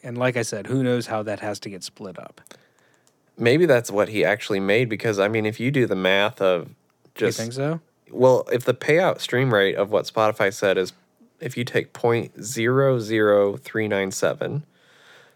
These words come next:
Speaker 1: It says total
Speaker 2: point zero zero
Speaker 1: song revenue.
Speaker 2: three nine seven times, let's just say, seven hundred and fifty million, which was less.
Speaker 1: Yeah.
Speaker 2: I'm doing it right now.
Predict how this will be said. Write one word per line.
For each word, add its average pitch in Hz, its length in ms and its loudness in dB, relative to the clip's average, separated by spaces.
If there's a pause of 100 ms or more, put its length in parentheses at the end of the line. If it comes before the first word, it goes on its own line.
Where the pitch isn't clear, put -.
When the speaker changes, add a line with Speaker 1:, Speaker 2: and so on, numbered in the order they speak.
(140)
Speaker 1:
It 131 180 2
says 147 180 4
total - 100 4
Speaker 2:
point - 60 0
zero 135 140 4
zero 156 140 6
Speaker 1:
song 139 360 2
revenue. 110 680 -2
Speaker 2:
three 120 160 2
nine 139 220 2
seven 98 440 2
times, 110 480 0
let's 110 180 0
just 104 180 -4
say, 98 460 2 (200)
seven 110 340 0
hundred 101 240 -2
and 92 120 -8
fifty 101 260 -6
million, 78 480 -4 (200)
which - 260 -10
was - 260 -6
less. - 480 -4 (640)
Speaker 1:
Yeah. 101 260 -6 (880)
Speaker 2:
I'm 92 80 -12
doing 87 160 0
it 73 80 -4
right - 160 -12
now. - 260 -16